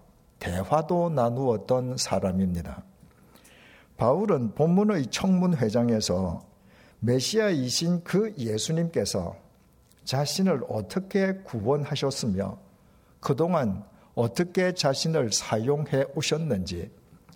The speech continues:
자신의 체험을 간증한 것이었습니다. 메시아의 죽임 당하심과 다시 사심에 대한 바울의 증언은 바울이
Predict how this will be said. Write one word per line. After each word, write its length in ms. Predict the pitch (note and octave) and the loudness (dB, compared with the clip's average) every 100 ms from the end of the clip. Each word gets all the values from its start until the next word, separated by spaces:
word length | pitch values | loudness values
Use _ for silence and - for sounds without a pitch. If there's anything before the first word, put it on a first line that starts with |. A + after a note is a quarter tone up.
| _ | _
자신의 640 | - A#2 B2 F3 D#3+ A2+ F#2+ | -2 0 2 0 0 0 -2
체험을 720 | - - E3+ F#3 E3 G2 F2+ - _ - - - | -4 -2 -2 0 0 0 -4 -12 _ -20 -20 -4
간증한 760 | G2 F#2+ F2 C3+ D#3 D#3 D3+ | -2 0 0 0 2 0 0
것이었습니다. 880 | D#3 A#2+ - A2+ G2 - F#2 D#2 - - _ _ - - - - - - - - | -2 -2 0 0 -2 -2 -2 -4 -10 -14 _ _ -20 -20 -20 -20 -20 -20 -20 -4
메시아의 960 | A#2 C#3 C#3 G#3+ G3+ D3 C3 E3+ E3 - | 2 2 2 2 4 4 2 2 -2 -4
죽임 520 | - G3 G#3 F3+ E3+ | -2 2 2 0 0
당하심과 880 | B2+ A2 B2 A#2+ C3+ C3 G#2+ F#2 - - - - - - | -2 0 0 -2 -2 -2 -2 -4 -8 -14 -20 -20 -20 -6
다시 400 | C#3 F3 F3+ G#3 | 0 0 0 -2
사심에 680 | C#3+ - B2+ - F3 F3+ E3+ | -2 0 0 0 2 2 2
대한 420 | C#3+ B2 D3+ D3+ | 2 2 0 -2
바울의 600 | - A2 C#3+ E3+ D3 G#2+ | 0 2 2 2 0 0
증언은 680 | G2+ - G2+ G#2 B2 G#2 D#2+ - - - - - - _ | -2 -2 2 2 2 0 -4 -10 -20 -20 -20 -20 -20 _
바울이 480 | - G2 F3 G#3 | -2 0 2 0